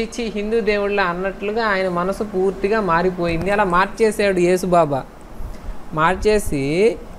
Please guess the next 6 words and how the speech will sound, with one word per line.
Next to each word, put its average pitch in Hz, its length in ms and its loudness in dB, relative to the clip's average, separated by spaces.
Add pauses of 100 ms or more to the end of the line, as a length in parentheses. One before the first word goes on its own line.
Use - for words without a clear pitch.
(160)
ఏం 190 160 4
జరిగిందో 202 440 4 (100)
చూడండి, 180 460 2 (480)
తరువాత 196 680 4
ఏం 185 240 -2
జరిగిందో 190 460 -2